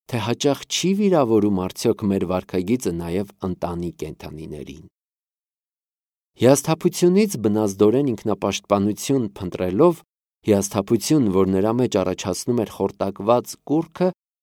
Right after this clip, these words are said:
Մարկը հանգում էր հապճեպ եզրակացությունների, որոնք համակված էին շատ միամիտ ցինիզմով և որոնց մասին ավելի լավ է չխոսել։ Նա եռանդագին կերպով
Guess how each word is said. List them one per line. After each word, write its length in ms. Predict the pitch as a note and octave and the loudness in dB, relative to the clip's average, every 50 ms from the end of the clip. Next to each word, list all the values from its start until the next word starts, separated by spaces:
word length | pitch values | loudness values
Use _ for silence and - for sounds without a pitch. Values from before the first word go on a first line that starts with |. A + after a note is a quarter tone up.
| _ - | _ -2
Մարկը 500 | F#2+ F#2+ A2+ C#3 D3+ D#3 D#3 - D#3+ D#3 | 2 2 4 4 4 2 2 2 0 0
հանգում 480 | C3 - A#2+ A2 A2+ G#2+ G2+ B2+ C3+ C3+ | 0 0 -2 0 0 2 2 2 2 2
էր 120 | B2+ A2 G2 | -2 -2 -2
հապճեպ 560 | G2+ G#2 - - - - - A#2+ A#2 A2+ - A2+ | -2 -2 -2 -2 -6 -4 0 0 0 0 -2 -2
եզրակացությունների, 1500 | G2 G2+ G2 F#2 F#2 F#2 G2 F#2 - - F#2 F2+ - F2 - - - G2 F#2+ F#2 F#2 F#2 F#2 F#2 F#2 F#2+ A2+ C#3+ D#3+ D#3 - _ _ _ _ _ | 0 0 0 0 0 -4 -6 -6 -8 -8 -10 -10 -10 -14 -12 -8 -6 -4 -4 -2 -4 -4 -4 -4 -2 0 2 2 2 2 0 _ _ _ _ _
որոնք 240 | C#3 D#3 F3+ F#3+ F3+ - | 6 6 6 6 4 2
համակված 600 | C#3+ B2 A#2 A#2+ A#2 - A#2 C3+ C#3+ C#3 - C#3 | 0 0 0 0 -2 0 2 2 2 2 2 2
էին 340 | C3+ C3+ C#3 C#3 C#3 C3+ B2 | 2 2 2 0 0 -2 -2
շատ 380 | - - - E3 D#3+ D3 - | -2 0 2 2 2 0 0
միամիտ 560 | - A2 A2+ A2+ A2+ A2+ A#2 B2+ C3+ C3 - - | 0 0 0 0 0 -2 -2 -2 -2 -4 -6 -12
ցինիզմով 840 | _ - - - B2 A#2 A#2 A#2 G#2 G2 G#2 B2 D3 E3 E3+ D#3+ - _ _ _ _ _ | _ -8 -4 -2 0 0 0 0 -2 -2 -2 0 2 2 0 0 -4 _ _ _ _ _
և 140 | A#2 A#2+ A2+ | 4 4 6
որոնց 320 | G#2 A#2 A2+ C3 C#3 C3 - | 6 4 4 4 2 0 -2
մասին 440 | - G#2+ G#2 G#2+ - - C#3 C3+ A#2 | -4 -2 -2 -2 -2 -4 -4 -2 -2
ավելի 340 | F#2+ F#2 G2 G2+ F#2+ G2+ G2 | -4 -4 -4 -4 -2 -2 -2
լավ 260 | F#2 F2+ G2 G2 F#2+ | -2 -4 -6 -8 -8
է 60 | E2 | -10
չխոսել։ 720 | - - - - - - D2+ - - - - - - - - _ _ _ _ _ _ _ _ _ _ _ _ _ _ _ _ _ _ _ _ - | -10 -10 -12 -12 -10 -10 -10 -8 -6 -8 -8 -10 -12 -18 -20 _ _ _ _ _ _ _ _ _ _ _ _ _ _ _ _ _ _ _ _ 0
Նա 140 | G#2+ A#2+ C3 | 2 4 4
եռանդագին 920 | C3+ B2 B2+ B2+ B2+ C3 C3 C3+ B2+ C3 B2+ G#2+ G2 B2 D#3+ F#3 G3 G3 F#3+ | 6 6 6 4 4 4 2 4 4 4 2 2 0 2 4 4 4 4 2
կերպով 640 | G3 - G#2 G2+ G2 G2+ - B2 C3+ D#3 D#3 C#3 | 2 4 2 2 2 2 4 6 6 6 6 2